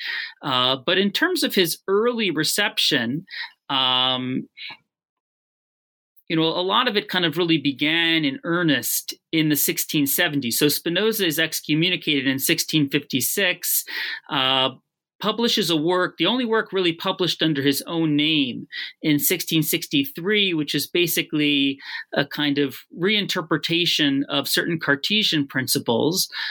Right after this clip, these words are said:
Uh, but the first kind of scandalous work that he publishes is the Theological Political Treatise, which I mentioned before, in sixteen seventy. And he publishes it anonymously, but,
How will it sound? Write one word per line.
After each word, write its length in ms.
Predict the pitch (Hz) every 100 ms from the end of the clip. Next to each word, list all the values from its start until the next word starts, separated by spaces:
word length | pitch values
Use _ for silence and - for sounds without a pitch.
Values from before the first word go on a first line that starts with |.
| - - -
Uh, 480 | 135 131 135 135 - 139 -
but 180 | - 190
the 80 | -
first 540 | - 254 294 - - -
kind 200 | 190 175
of 100 | 151
scandalous 840 | - - 175 180 175 143 131 -
work 300 | 135 139 139
that 120 | 143 131
he 140 | 123
publishes 800 | - 147 131 123 - 123 165 - - - _ _ _ - - _
is 260 | 160 165 156
the 100 | 147
Theological 840 | - 175 156 139 147 - 143 123 -
Political 400 | 139 139 135 123
Treatise, 680 | - 147 143 117 - - - - - -
which 280 | - 139 147
I 140 | 131
mentioned 460 | 139 143 139 143 113
before, 520 | - - 143 123 117
in 160 | 135
sixteen 440 | 135 147 - - 127
seventy. 480 | - 131 117 113 131
And 80 |
he 140 | 156 170
publishes 500 | 220 208 226 226 165
it 80 | 151
anonymously, 1120 | 151 180 202 208 147 139 - 120 117 143 160 - - - - _ _ _ _ _ -
but, 300 | 160 165